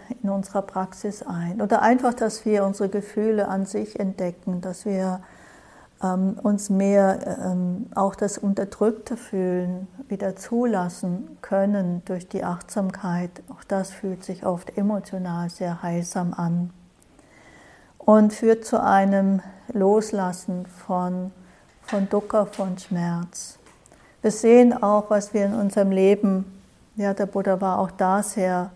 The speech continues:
klar und sagte, dass die Menschen oft das tun, was sie zu Leid führt, statt zu Glück und Frieden.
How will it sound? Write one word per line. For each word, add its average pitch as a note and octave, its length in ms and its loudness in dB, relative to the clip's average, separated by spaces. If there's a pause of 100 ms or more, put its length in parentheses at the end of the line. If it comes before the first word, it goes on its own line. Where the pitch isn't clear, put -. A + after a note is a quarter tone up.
klar F3+ 500 -2 (560)
und G3 100 -2
sagte, G3 440 2
dass F#3+ 240 -2
die G3 120 -4
Menschen G3 460 -2
oft F#3 260 -8
das F#3 220 -4
tun, G#3+ 480 -2
was F3+ 240 -6
sie F3+ 240 -8
zu F3 460 -2 (500)
Leid F#3 400 0
führt, F3 560 -4 (120)
statt E3+ 360 -4
zu - 140 -8
Glück F3+ 340 -4
und F3+ 180 -4
Frieden. G3 640 -4